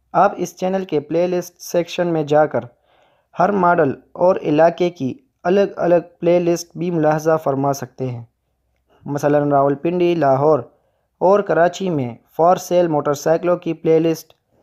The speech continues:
इसी तरह Honda वन टू फ़ाइव मोटरसाइकिल्स की प्लेलिस्ट, Honda वन टू फ़ाइव मॉडल, दो हज़ार दस, दो हज़ार बारह मॉडल, इसी तरह दो हज़ार बीस मॉडल की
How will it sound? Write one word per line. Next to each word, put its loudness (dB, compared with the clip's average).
इसी -4
तरह 0
Honda 2
वन 2
टू -2
फ़ाइव 2
मोटरसाइकिल्स -2
की -6
प्लेलिस्ट, 0
Honda 2
वन 0
टू -8
फ़ाइव -2
मॉडल, 0
दो 2
हज़ार 2
दस, -4
दो 2
हज़ार 2
बारह 2
मॉडल, 2
इसी -6
तरह 0
दो 2
हज़ार 2
बीस -2
मॉडल 0
की -6